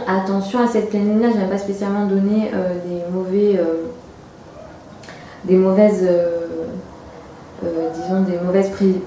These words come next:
prévisions, mais, euh, je préfère, euh, prévenir et vous savez, euh, du coup en avance.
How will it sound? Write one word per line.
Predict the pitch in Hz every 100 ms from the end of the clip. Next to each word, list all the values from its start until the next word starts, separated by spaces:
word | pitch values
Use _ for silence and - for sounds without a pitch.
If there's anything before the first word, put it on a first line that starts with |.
| -
prévisions, | 190 180 185 254 285
mais, | 240 190 - - - - -
euh, | 175 175 165 - - - - -
je | 190
préfère, | - 226 - 214
euh, | - 185 180
prévenir | 208 196 214 240 220
et | 185
vous | 185
savez, | 202 185 185 208 220 190
euh, | 175
du | 185
coup | 202
en | 180 175
avance. | 208 285